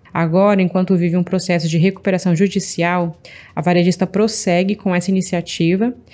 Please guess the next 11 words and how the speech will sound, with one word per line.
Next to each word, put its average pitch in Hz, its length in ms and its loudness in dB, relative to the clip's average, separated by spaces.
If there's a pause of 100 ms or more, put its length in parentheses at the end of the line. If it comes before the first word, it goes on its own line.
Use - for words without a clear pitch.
e 185 100 2
a 180 100 2
cada 180 260 -2
dez 202 240 2
galpões 214 420 0
para 170 220 0
e-commerce, 190 580 0
dois 185 260 2
já 220 120 2
foram 196 260 0
desocupados. 196 1000 -2